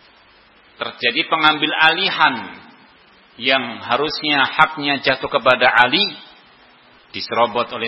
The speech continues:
sahabat-sahabat yang lain. Fabarakallahu fikum, tentunya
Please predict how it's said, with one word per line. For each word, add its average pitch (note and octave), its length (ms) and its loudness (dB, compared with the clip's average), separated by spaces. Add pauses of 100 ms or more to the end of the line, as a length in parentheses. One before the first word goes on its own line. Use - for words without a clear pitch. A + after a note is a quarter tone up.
sahabat-sahabat G#2+ 800 -8
yang G2+ 160 -8
lain. G2 320 -4 (2000)
Fabarakallahu C3 560 -2
fikum, B2 560 -10
tentunya A#2 800 -8